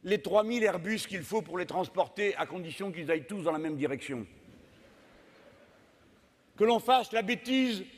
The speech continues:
sachant qu'on en attrape vingt mille par an, qu'on augmente la quantité parce que ceux qui avaient des papiers, on leur renouvelle pas,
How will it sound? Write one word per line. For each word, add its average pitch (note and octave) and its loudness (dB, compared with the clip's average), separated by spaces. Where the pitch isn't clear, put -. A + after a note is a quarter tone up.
sachant A3 2
qu'on G3 -6
en G3+ -2
attrape G3 0
vingt F#3 0
mille F#3 -8
par G3 2
an, A3 2
qu'on F#3 -2
augmente F#3+ 0
la F#3 4
quantité F#3+ 0
parce E3+ -6
que F3+ -4
ceux G3+ 0
qui F#3 0
avaient E3+ -2
des D#3+ -2
papiers, E3 -2
on E3+ 2
leur E3 4
renouvelle D3+ -2
pas, A3 4